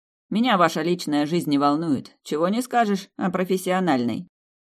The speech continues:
У вас крайне интересное собрание, господин Энсис. Вдобавок, господин Бранцель настоятельно просил к вам присмотреться, сигнализировал о ряде, эм, своеобразных поступков. Придётся вам прогуляться с нами,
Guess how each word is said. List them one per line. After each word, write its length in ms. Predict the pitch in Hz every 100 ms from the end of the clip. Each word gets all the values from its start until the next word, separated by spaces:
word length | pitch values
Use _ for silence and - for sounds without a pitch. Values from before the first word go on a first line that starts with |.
| -
У 140 | 139
вас 260 | 135 160 202
крайне 400 | - 202 190 185
интересное 560 | 180 185 185 180 165 170
собрание, 640 | 175 180 233 190 127 120 -
господин 520 | 135 135 143 135 131
Энсис. 440 | 131 - 127 - _ -
Вдобавок, 560 | - 139 127 139 135
господин 540 | 123 139 147 139 139 139
Бранцель 520 | 139 135 131 175 180 -
настоятельно 760 | 170 135 147 131 123 131 135
просил 380 | 127 135 135 143
к 80 | 135
вам 160 | 143
присмотреться, 800 | 135 147 165 196 214 160 - 135 - _ _
сигнализировал 840 | - 160 160 180 233 247 247 208 196
о 80 |
ряде, 400 | 190 185 175 170 - _ -
эм, 420 | 160 160 156 151
своеобразных 800 | 170 165 175 175 170 156 160 -
поступков. 720 | 175 - 127 - - - _ _ _ _ _ _ _ -
Придётся 500 | 127 139 175 202 240
вам 180 | 233
прогуляться 500 | 226 220 226 240 233
с 80 | 196
нами, 400 | 190 202 151 -